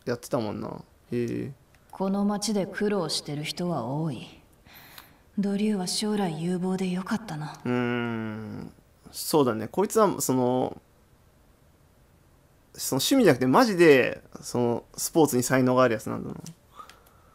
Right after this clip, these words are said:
Speaker 1: はい、えーっと。じゃあ、
Speaker 2: ここにも
Speaker 1: 数字、数字。
Speaker 2: 使えそうな数字がある。
Speaker 1: あ、なになになに？あー、なるほどね。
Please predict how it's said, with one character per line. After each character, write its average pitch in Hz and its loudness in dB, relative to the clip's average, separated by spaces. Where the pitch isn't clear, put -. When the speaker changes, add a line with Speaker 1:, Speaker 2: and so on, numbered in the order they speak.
Speaker 1:
は 110 -2
い、 - -4
え - -10
ー - -14
っ - -18
と。 - -10
じ - -2
ゃ - 0
あ、 - 0
Speaker 2:
こ 190 0
こ 202 2
に 208 6
も 190 4
Speaker 1:
数 - 4
字、 175 4
数 160 2
字。 151 0
Speaker 2:
使 165 2
え 190 -2
そ 185 -6
う 185 -2
な 180 -2
数 180 -4
字 175 -4
が 170 -4
あ 160 -4
る。 131 -10
Speaker 1:
あ、 120 0
な 139 2
に 120 0
な 117 -2
に 110 -4
な 110 -4
に？ - -10
あ 123 6
ー、 - 4
な 123 4
る 127 2
ほ 127 4
ど 135 6
ね。 135 2